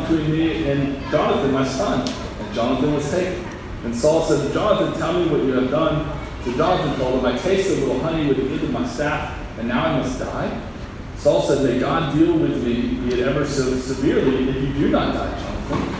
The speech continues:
But the men said to Saul, "Should Jonathan die? He who has brought about this great deliverance in Israel?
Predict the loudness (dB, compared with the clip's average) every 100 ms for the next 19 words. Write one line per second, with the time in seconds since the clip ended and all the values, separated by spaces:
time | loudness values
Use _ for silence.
0 | -8 -8 -8 -4 0 2 2 4 4 2
1 | 2 2 4 4 2 0 2 4 4 4
2 | 2 2 2 0 0 -2 -4 -8 -10 -10
3 | -6 0 4 6 4 4 4 4 4 2
4 | 0 -2 2 2 4 4 2 2 -2 0
5 | 0 2 2